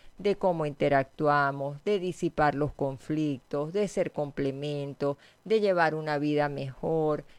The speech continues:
de tener nutrición con bienestar, de poder hacer ejercicio, de interactuar con nuestros abuelitos, de saber distribuir nuestro tiempo, de mantener una casa en orden.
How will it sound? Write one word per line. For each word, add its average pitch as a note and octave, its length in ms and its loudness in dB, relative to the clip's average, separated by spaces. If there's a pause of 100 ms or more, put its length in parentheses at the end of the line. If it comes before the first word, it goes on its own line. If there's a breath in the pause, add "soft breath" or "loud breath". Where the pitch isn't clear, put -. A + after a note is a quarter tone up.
(100)
de G3 180 0
tener F3+ 360 -2
nutrición D#3+ 680 -2
con D3+ 220 -4
bienestar, D3+ 880 0
de D3+ 120 -2
poder D3 280 0
hacer C#3+ 240 -2
ejercicio, F3 920 -4
de E3 80 -4
interactuar C#3+ 580 -4
con C#3 140 -6
nuestros C#3+ 320 -6
abuelitos, F3 920 0 (320 loud breath)
de F3+ 100 -2
saber D3+ 340 0
distribuir C#3+ 520 -2
nuestro C#3 420 -4
tiempo, F#3+ 640 0
de E3 80 -4
mantener C#3+ 520 -4
una D3+ 240 -6
casa D3 440 -2 (300 soft breath)
en D#3+ 240 -2
orden. F#3+ 680 2